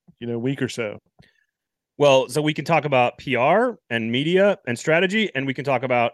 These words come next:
Speaker 2: hockey operations. And from a hockey operations standpoint,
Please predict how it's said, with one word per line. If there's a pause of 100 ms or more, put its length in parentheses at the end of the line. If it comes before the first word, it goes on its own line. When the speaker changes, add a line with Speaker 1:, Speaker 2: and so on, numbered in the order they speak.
(120)
Speaker 2:
hockey
operations. (180)
And
from
a
hockey
operations
standpoint,